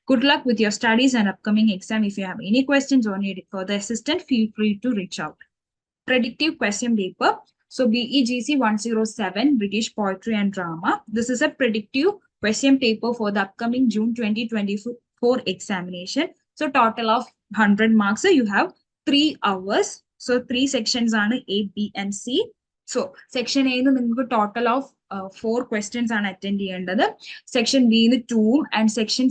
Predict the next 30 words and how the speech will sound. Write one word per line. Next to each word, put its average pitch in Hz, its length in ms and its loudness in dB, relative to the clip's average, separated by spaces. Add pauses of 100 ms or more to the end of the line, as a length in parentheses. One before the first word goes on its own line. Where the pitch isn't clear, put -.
C 226 160 0
യിൽ 233 140 0
നിന്ന് 233 160 2 (120)
three 233 160 0 (100)
questions 208 400 0 (100)
ആണ് 202 180 0
നിങ്ങൾക്ക് 185 340 -6
അറ്റൻഡ് 190 300 -8
ചെയ്യേണ്ടത്. 175 380 -6 (140)
So 254 60 2 (640)
each 311 160 2 (100)
question 254 340 -2 (120)
carry 214 240 2 (200)
five 208 260 2 (100)
marks 185 260 -4 (120)
ആണ്. 180 180 -2 (600)
And 233 140 0 (120)
നിങ്ങൾ 220 180 2 (140)
ഹൺഡ്രഡ് 214 440 2
വേർഡ്സിന്റെ 220 500 0
ഷോർട്ട് 208 300 -4 (100)
നോട്ട്സ് 208 280 -4 (100)
ആണ് 220 160 0 (180)
ഈ - 20 4 (100)
ഒരു 226 160 -2
സെക്ഷനിൽ 202 440 -4
എഴുതേണ്ടത്. 170 360 -6 (120)
So 208 60 0 (140)
ആ, 196 40 0 (460)
നമുക്ക് 220 240 2